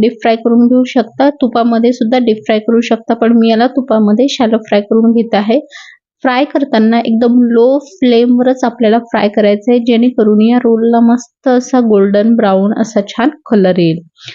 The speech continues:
तर तुम्ही इथे बघू शकता, सगळ्या बाजूला मस्त फिरवत फिरवत याला गोल्डन ब्राऊन असा कलर येईपर्यंत मस्त शॅलो फ्राय करून घ्यायचं. सुंदर असा गोल्डन ब्राऊन कलर आलेला आहे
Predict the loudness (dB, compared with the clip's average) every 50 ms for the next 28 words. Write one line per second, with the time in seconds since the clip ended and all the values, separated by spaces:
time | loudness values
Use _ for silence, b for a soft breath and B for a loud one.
0 | B B -2 -2 -2 0 0 2 2 2 0 0 0 0 0 0 0 0 0 -2
1 | -4 -4 -4 -6 _ -4 -4 -4 -4 -4 -6 -4 -2 -2 0 0 0 0 0 0
2 | 0 -2 -2 -2 0 0 0 0 0 -2 -2 -4 -4 -4 -2 -2 -4 -2 0 -2
3 | -2 -2 -4 -4 -2 0 0 0 0 0 0 0 0 0 -2 0 0 0 2 2
4 | 2 2 2 2 2 2 2 2 0 0 -2 -2 -4 -4 0 0 0 2 2 2
5 | 2 2 0 0 0 0 0 0 2 0 0 0 0 0 0 0 -2 -2 -4 -4
6 | -4 -2 -2 -2 0 0 -2 -2 -2 -2 -2 -2 -2 0 0 0 2 2 2 2
7 | 2 0 0 -2 -2 -2 -2 -4 -4 B B B B B B B _ -10 -4 0
8 | 0 2 4 4 4 2 2 2 0 0 -2 0 -2 -2 0 0 0 0 0 0
9 | 0 2 2 2 2 2 0 0 0 0 0 0 0 0 -2 -4 -4 -4 -2 0
10 | 0 2 2 2 0 0 -2 -4 -4 -2 0 0 0 0 -2 -6